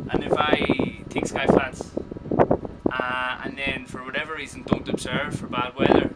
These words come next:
and I try to park from this position, it just never parks properly. And I think it's because it's trying to overcome this piece, this original,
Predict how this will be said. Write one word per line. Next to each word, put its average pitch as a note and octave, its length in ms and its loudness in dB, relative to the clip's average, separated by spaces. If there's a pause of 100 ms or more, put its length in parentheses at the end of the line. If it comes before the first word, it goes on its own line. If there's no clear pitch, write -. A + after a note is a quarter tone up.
(140)
and - 520 4
I - 80 2
try - 160 -2
to - 80 -2
park - 380 -2
from - 160 -12
this - 120 -8
position, - 520 -8 (360)
it - 80 -12
just - 200 0
never B2 260 -4
parks A#2 340 -8
properly. - 340 -2
And B2+ 120 2
I B2+ 80 -6
think - 200 2 (680)
it's - 220 0
because - 380 0
it's - 140 -10
trying C3+ 180 -4
to C#3 80 -10
overcome C3+ 320 -4
this C3+ 120 -10
piece, - 260 -6
this - 260 -8 (200)
original, B2+ 920 -6